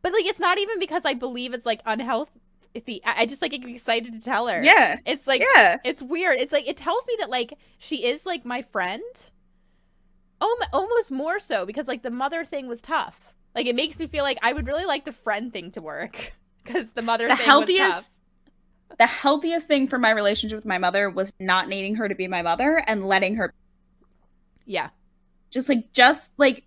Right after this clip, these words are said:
Speaker 2: sh-, I love her. I love her in a capacity that I love my f-, friends differently. Like, it's different, but obviously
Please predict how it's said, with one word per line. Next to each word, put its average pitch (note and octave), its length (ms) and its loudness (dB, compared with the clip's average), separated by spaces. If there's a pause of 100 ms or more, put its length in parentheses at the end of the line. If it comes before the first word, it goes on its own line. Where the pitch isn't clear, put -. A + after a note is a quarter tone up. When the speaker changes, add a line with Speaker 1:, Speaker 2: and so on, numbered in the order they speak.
Speaker 2:
sh-, - 180 -6 (100)
I B3 80 8
love C4 300 8
her. A3 260 0
I F3 100 -2
love G3 240 0
her B3 100 -2
in A3 60 0
a G3 80 -2
capacity G3+ 500 0
that F3+ 160 0
I E3 240 -2 (460)
love F#3+ 540 4
my E3+ 160 0
f-, - 200 -12 (160)
friends F3+ 320 2
differently. C#4+ 520 4
Like, G3+ 280 -2
it's F#3+ 240 -4
different, D4 520 0
but - 200 -4
obviously A3+ 640 0